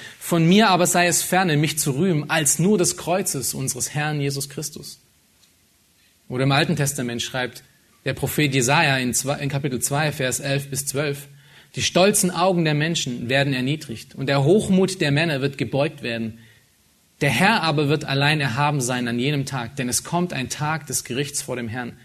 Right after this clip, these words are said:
der Herrscher, an über alles Stolz und alle Hohe, über alles Erhabene, und es wird erniedrigt werden.“ Gott hasst Prahlerei.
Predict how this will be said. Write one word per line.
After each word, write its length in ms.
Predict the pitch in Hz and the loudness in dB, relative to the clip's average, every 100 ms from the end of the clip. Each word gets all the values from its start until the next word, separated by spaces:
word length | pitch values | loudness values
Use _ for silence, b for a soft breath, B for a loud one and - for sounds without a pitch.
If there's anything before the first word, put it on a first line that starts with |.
| b | b
der 100 | 120 | -8
Herrscher, 380 | 117 131 - 117 | -4 -4 -6 -6
an 100 | 120 | -6
über 300 | 139 151 143 | -2 -2 0
alles 420 | 202 196 170 - | 2 4 2 0
Stolz 600 | - 131 123 117 - - B B - | -2 -4 -6 -6 -6 -8 B B -4
und 160 | 156 | -2
alle 420 | - 196 202 175 | 2 2 4 2
Hohe, 320 | 151 160 143 120 B B | 2 2 2 0 B B
über 220 | 151 165 | 2 2
alles 240 | 185 226 196 | 4 2 2
Erhabene, 760 | 160 147 175 180 143 127 123 B B B | -2 2 4 4 2 0 -2 B B B
und 140 | 127 131 | -6 -4
es 200 | 117 120 | -2 -2
wird 340 | 131 147 147 B B | 0 0 -2 B B
erniedrigt 580 | - 123 131 135 131 - | -8 -4 -2 -4 -6 -8
werden.“ 320 | 117 113 110 | -8 -8 -8
Gott 280 | 101 139 143 B B | -4 -2 -2 B B
hasst 540 | - 135 131 - - - _ | -10 -6 -6 -6 -10 -18 _
Prahlerei. 640 | - 139 127 123 147 139 | -12 -6 -4 -2 -2 -4